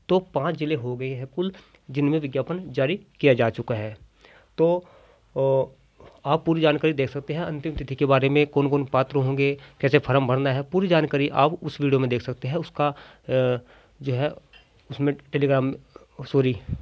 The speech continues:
आई, उसमें आई बटन में डा-, डाल देंगे लिंक, या उसका डिस्क्रिप्शन में हम लिंक डाल देंगे, वहाँ से आप उस वीडियो को देख सकते हैं। और इनका जो विज्ञापन आया है,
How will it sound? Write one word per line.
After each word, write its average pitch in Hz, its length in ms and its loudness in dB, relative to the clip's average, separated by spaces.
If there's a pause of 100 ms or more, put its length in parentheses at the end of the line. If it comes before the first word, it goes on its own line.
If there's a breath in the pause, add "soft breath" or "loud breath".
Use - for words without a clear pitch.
आई, 147 120 4
उसमें 139 500 -4
आई 139 160 0
बटन 135 180 -4
में 151 300 -4
डा-, - 280 -8
डाल 143 200 2
देंगे 185 200 -2
लिंक, 220 220 -6 (340 soft breath)
या 185 200 0
उसका - 320 -6
डिस्क्रिप्शन 160 500 -6
में 135 120 -4
हम 143 200 -4
लिंक 175 220 -6
डाल 120 260 -4
देंगे, 110 220 -8
वहाँ 131 180 -2
से 131 140 -6
आप 131 120 -4
उस 131 220 -12
वीडियो 117 200 -6
को 196 200 -12 (280 soft breath)
देख 151 160 2
सकते - 280 -12
हैं। 101 180 -16 (400 loud breath)
और 185 240 4 (400 soft breath)
इनका 147 220 -2
जो 190 100 0
विज्ञापन 147 400 -2
आया 139 240 -2
है, 208 240 -2